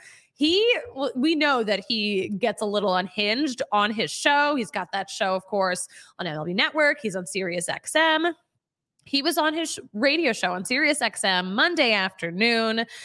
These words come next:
He said that if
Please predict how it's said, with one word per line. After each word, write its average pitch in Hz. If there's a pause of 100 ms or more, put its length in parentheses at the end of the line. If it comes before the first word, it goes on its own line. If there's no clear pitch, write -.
(340)
He 320
said 190 (520)
that 208
if 233